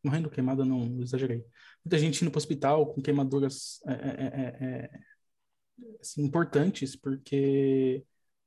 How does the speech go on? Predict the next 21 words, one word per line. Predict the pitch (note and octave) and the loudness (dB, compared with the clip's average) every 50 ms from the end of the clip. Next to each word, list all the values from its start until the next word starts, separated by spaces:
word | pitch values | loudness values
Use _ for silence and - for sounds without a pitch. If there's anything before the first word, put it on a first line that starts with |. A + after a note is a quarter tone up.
| _ _ _ _ _ | _ _ _ _ _
a | - C#3+ | -4 -2
gente | C#3 C#3+ D3 C#3+ - | 0 0 -2 -2 -4
tá | - D3 C3+ | -2 0 0
vivendo | C3+ C3+ C3+ C#3+ C#3 C3+ C#3 C#3 | 0 0 2 2 4 4 4 4
numa | C#3+ C#3+ C#3 C#3 C3+ C3 | 4 4 4 4 4 2
época | C3 C3+ C3+ C3+ - - C3+ | 2 2 0 -2 0 -2 -2
em | |
que | C3+ C#3 | 0 0
a | C3+ | 0
gasolina | C3+ B2+ B2+ C3 C3 C3 B2+ B2+ | 0 0 0 0 0 0 0 0
está | B2 - C#3+ C#3+ | -2 -2 -6 -6
cara, | - - C#3+ D3+ E3 F3+ F3 D#3 D3 | 0 2 4 4 4 4 6 4 4
o | C3+ | 4
gás | C3+ C3 B2+ B2+ | 4 2 0 -2
de | - | -2
cozinha | - C3 B2+ C3 | -2 0 0 0
está | C3 - C#3+ | -2 -2 -6
caro, | - - - D#3 D#3 E3 E3 | -6 -2 0 2 2 2 0
as | D3+ | -2
pessoas | - - D3 - - D3+ C#3 C#3 | -2 -4 -4 -2 0 0 0 0
estão | C#3 C#3 - - C#3+ C#3 C#3 C#3 C#3 C#3 C#3 C#3 C3+ C3+ C3 | -2 -4 -4 0 0 2 2 4 2 2 2 2 2 0 0